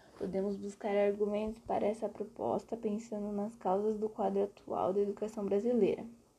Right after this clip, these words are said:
Falta de investimentos, falta de valorização de capacidade dos profissionais, et cetera, e também nas consequências que ela provocará ao longo do prazo em nossa sociedade.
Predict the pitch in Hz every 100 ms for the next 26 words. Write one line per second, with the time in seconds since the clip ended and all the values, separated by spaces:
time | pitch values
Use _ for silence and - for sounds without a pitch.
0 | _ _ _ - - 214 220 208 202 202
1 | - 214 226 254 254 - - - - 226
2 | 208 208 208 247 214 233 208 208 - -
3 | - - 233 226 196 202 220 - 220 220
4 | - 208 214 226 - - - - - -
5 | - - - 180 233 - - _ - -
6 | 202 202 208 202 208 208 226 233 233 233
7 | - - 233 262 - - - 226 226 -
8 | 214 208 214 226 208 - 226 233 - 196
9 | 208 220 226 226 233 190 190 196 202 196
10 | 208 208 208 214 - 208 208 - -